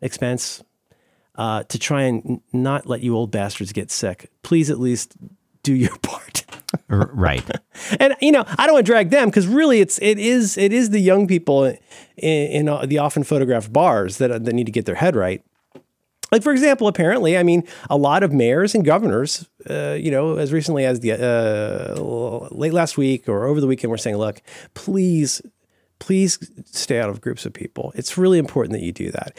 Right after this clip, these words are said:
Speaker 1: But the message got muddled, and the message became, you know,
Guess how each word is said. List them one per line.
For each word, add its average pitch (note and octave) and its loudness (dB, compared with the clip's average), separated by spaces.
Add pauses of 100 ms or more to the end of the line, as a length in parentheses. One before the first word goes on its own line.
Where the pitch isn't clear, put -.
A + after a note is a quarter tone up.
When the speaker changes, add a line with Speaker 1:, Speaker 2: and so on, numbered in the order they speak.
Speaker 1:
But A3+ 0
the F4 4
message E4 4
got G3 2
muddled, G#2 -2 (160)
and E3+ 4
the F#3 6
message G#3 2
became, B2 -2 (440)
you D3+ 0
know, A#2 0